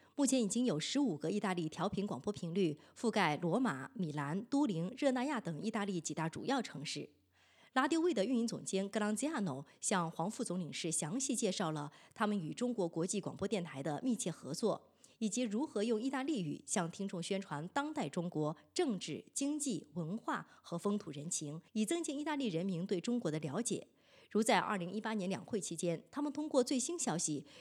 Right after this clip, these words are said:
用意大利人的方式和思维，从正面详细解读中国的政策，如“一带一路”、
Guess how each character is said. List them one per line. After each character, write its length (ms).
用 200
意 80
大 140
利 140
人 180
的 80
方 260
式 200
和 120
思 200
维， 280
从 260
正 240
面 300
详 320
细 140
解 160
读 160
中 180
国 100
的 80
政 200
策， 260
如 220
“一 120
带 140
一 160
路”、 260